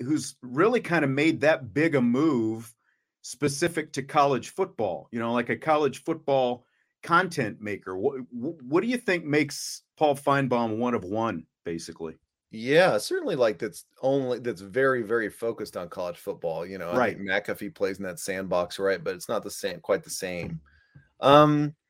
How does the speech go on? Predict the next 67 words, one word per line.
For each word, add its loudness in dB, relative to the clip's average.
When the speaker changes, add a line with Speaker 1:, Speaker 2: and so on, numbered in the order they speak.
Speaker 2:
well, 12
I 12
think 4
a -2
couple 4
of -8
things. -4
One 4
is 0
just -6
the, -4
the -6
growth 0
of -6
the -4
S -2
E -10
C, -10
right? 0
I -6
mean, -8
he's, -10
he -8
would -8
be -6
the -6
first -8
to -14
tell 0
you -6
that -4
as -8
the -2
S 4
E -8
C -6
becomes -8
the -4
dominant -2
conference -2
in -6
America, 6
again, 0
something 4
that 0
would 0
have -6
been -4
just -10
laughable 4
when -2
I 2
was -2
a -12
kid, 6
when 0
the 8
S 8
E -2
C 0
was -2
winning 0
few -4
to -2
no 6
national 0
championships. -4